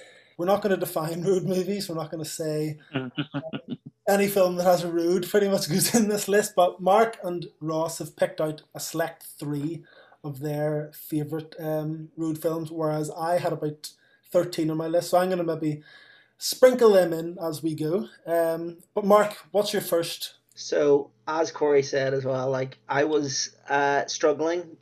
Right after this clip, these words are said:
Speaker 3: to, um, necessarily define what a, a road movie is. So I've kind of stuck quite close to the topic, um, and kind of went just with road trip movies.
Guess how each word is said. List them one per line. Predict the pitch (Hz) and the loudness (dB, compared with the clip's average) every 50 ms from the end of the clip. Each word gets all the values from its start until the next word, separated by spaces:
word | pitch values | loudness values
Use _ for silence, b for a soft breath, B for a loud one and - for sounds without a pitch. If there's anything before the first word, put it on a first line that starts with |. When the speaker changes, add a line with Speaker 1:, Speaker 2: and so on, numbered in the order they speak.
| - | -4
Speaker 3:
to, | - 135 143 143 143 139 135 135 127 - - 127 | 0 2 2 4 2 0 0 -4 -6 -8 -8 -8
um, | 127 127 127 127 127 127 127 123 127 131 131 131 - _ _ _ _ _ - | -6 -4 -2 -2 -2 -2 -2 -4 -4 -6 -10 -12 -14 _ _ _ _ _ -8
necessarily | 147 147 143 139 - 135 143 139 139 143 | -8 -6 -6 -6 -6 -4 -2 0 0 -2
define | 135 135 131 - _ - 131 131 135 - 170 175 - _ | -2 -6 -10 -8 _ -6 -6 -6 -6 -8 -10 -12 -10 _
what | 135 139 | -2 0
a, | 135 135 131 - - | 0 0 -2 -2 -6
a | 131 135 | -8 -8
road | 131 135 139 135 139 143 143 | -2 0 0 0 0 0 -4
movie | 139 143 143 135 139 131 127 | -4 -4 -2 -2 -2 0 0
is. | 127 135 160 160 - - b b b b b b b b b b | 0 -2 -2 -4 -10 -16 b b b b b b b b b b
So | - - 147 | -6 -2 2
I've | 139 156 160 160 | 2 2 2 0
kind | - - 165 156 151 | -2 -4 -2 0 0
of | 143 143 | -2 -2
stuck | - - 156 143 - - | -4 -4 -4 -4 -4 -8
quite | - - - 151 - - - | -12 -4 -2 -2 -2 -2 -8
close | - - - 135 135 135 - | -10 -6 -4 -4 -4 -4 -8
to | - - - 143 | -10 -10 -6 -4
the | 147 143 | -4 -4
topic, | - 147 143 143 - 170 170 - - - _ _ _ _ | -4 -4 -4 -2 -2 -2 -4 -4 -8 -20 _ _ _ _
um, | 131 123 123 123 123 123 123 123 123 127 120 - - | -8 -6 -4 -4 -4 -4 -4 -4 -6 -6 -10 -12 -10
and | 127 131 131 | -10 -10 -8
kind | - 135 135 | -6 -6 -6
of | 131 | -4
went | 123 139 131 131 | -4 -6 -6 -6
just | 135 135 131 - | -8 -10 -10 -10
with | 139 139 | -10 -8
road | 135 139 139 139 135 | -2 0 0 0 0
trip | - - 170 170 - - _ - - _ _ _ - | -4 -6 -6 -6 -6 -12 _ -20 -20 _ _ _ -12
movies. | 151 147 165 175 196 - - - | -10 -8 -6 -8 -8 -8 -14 -20